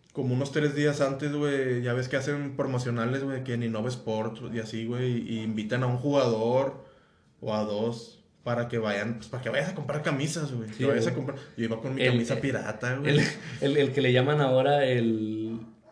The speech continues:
Speaker 2: meet and greet.
Speaker 1: Ándale, sí, sí. Sí,
Speaker 2: Eh,
Speaker 1: más
Speaker 2: que,
Speaker 1: que
Speaker 2: que
Speaker 1: ya
Speaker 2: antes
Speaker 1: se
Speaker 2: era la
Speaker 1: escuchaba bonito.
Speaker 2: convivencia, antes
Speaker 1: Sí,
Speaker 2: era, "Ah,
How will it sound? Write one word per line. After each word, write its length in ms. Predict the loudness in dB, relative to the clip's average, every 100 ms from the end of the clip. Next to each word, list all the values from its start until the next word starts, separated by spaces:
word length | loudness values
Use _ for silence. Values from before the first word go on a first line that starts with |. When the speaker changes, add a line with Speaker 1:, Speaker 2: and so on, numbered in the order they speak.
| -20 _ -20 -16
Speaker 2:
meet 260 | -4 -2 0
and 160 | 0 0
greet. 300 | -4 -6 -10 -16 _ _ 0
Speaker 1:
Ándale, 520 | 2 6 6 6 2
sí, 220 | 2 2 2
sí. 0 |
Sí, 320 | 2 -2 -4 -12 -10
Speaker 2:
Eh, 240 | 0 2 2
Speaker 1:
más 100 | 2
Speaker 2:
que, 60 | 4
Speaker 1:
que 60 | 6
Speaker 2:
que 40 |
Speaker 1:
ya 40 | 6
Speaker 2:
antes 160 | 6
Speaker 1:
se 60 | 6
Speaker 2:
era 100 | 8
la 60 | 6
Speaker 1:
escuchaba 0 |
bonito. 40 | 6
Speaker 2:
convivencia, 480 | 6 8 6 4
antes 180 | 2 0
Speaker 1:
Sí, 100 | 2
Speaker 2:
era, 320 | 4 6 6
"Ah, 40 | 4